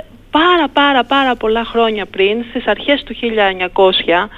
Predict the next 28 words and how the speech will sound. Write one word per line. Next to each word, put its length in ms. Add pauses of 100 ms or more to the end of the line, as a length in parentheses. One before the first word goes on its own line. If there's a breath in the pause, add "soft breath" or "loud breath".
(300 loud breath)
ας 160
το 80
πούμε 240
έτσι, 180
με 100
κάποια 320
πειράματα 520
που 80
άρχισαν 240
να 100
κάνουν 440
φυσικοί, 600 (1080)
τα 80
οποία 340
οδήγησαν 420
τελικά, 500 (400 loud breath)
ε, 200
στο 120
να 120
έχουμε 260 (380)
σήμερα 260
στο 140
χέρι 360
μας 180
κάτι 160
το 80
οποίο 160 (120)
το 140